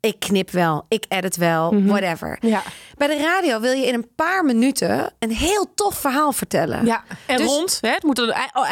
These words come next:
Speaker 2: een begin, een einde, het moet alles hebben.
Speaker 1: Ja, maar het moet ook niet te snel.
Speaker 2: Nee.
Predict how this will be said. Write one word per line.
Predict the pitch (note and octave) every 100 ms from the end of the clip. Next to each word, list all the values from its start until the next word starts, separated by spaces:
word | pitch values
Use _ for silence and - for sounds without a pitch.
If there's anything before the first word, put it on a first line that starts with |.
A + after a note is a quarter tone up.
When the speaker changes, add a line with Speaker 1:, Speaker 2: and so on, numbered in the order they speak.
| C4+
Speaker 2:
een | B3
begin, | - F4 F4+
een | B3+
einde, | - D#4 D#4+ C#4+ C#4+ C#4
het | -
moet | A#3 C4
alles | E4 D4+
hebben. | A#3+ B3+ F#3+
Speaker 1:
Ja, | B3+ D4 F3+
maar | A#3+
het | C#4
moet | D#4 -
ook | D#4 E4
niet | F4+ F#4
te | F#4
snel. | E4+ F4 F#4 E3 - F#3+ -
Speaker 2:
Nee. | D#4+